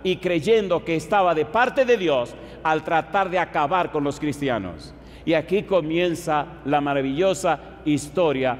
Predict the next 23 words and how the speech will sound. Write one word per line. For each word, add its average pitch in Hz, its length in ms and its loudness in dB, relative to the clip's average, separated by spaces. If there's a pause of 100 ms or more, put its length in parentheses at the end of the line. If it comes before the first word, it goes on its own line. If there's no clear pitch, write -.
(160)
del 131 140 0
apóstol 127 420 -2
Pablo. 90 460 -4 (920)
Todo 240 320 4
lo 226 200 0
que 190 120 0
diremos 165 760 0
acerca 214 500 0
de 180 140 0
Pablo 165 340 2
a 151 80 0
partir, 175 400 -2
a 165 60 0
partir 165 340 -2
de 208 80 4
este - 160 2
momento 127 540 0 (340)
se 190 300 0
centra 165 880 0
en 165 160 2
esta 202 280 2
sola 220 380 2
frase 165 540 -2